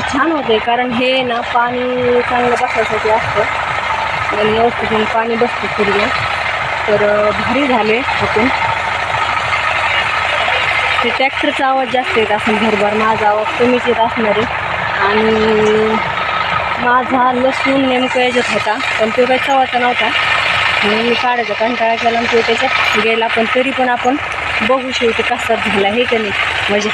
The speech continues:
आहे का नाही, कुठं सापडला, सापडला नसला तर जा-, गेला तर गेला, समजा त्यात काय काढायला गेला नव्हताच. तर, अ, शेतकऱ्याची मशागत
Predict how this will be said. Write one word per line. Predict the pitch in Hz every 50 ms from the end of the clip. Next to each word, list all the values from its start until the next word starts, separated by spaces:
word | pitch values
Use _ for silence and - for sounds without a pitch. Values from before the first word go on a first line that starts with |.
| -
आहे | 220 226 226
का | 233 226 233
नाही, | 226 226 226 226
कुठं | - 226 240 220 214
सापडला, | 202 - - 214 208 - 220 196 196 196
सापडला | - - 208 208 - 214 190 190 202 233 - - - - - - - - - -
नसला | 208 220 214 - 214 185 -
तर | 220
जा-, | 226 240 240 247 226
गेला | 262 254 254 247 -
तर | 269
गेला, | 247 262 254 254 254
समजा | 254 254 233 233 240 240 240
त्यात | - 233 233 - - -
काय | 254 247 220 247 - - - - - - - - - - - - -
काढायला | 254 269 269 254 247 240
गेला | 240 226 240 247
नव्हताच. | 269 285 294 - - 269 233 - - - - - - - - - - - - - - - - - - - - - - - - - - - - - - - - - - - - - - - - - - - - - - - - - - - - - - - - - - - - - - - - - - - - - - - - - - - - - - - - -
तर, | - 254 254 254 247 254
अ, | 254 254
शेतकऱ्याची | - - 294 302 - - - 302 294 294 285 285 285 - - - 285 294 302 294
मशागत | 269 269 294 311 - - 277 262 240 262 277 277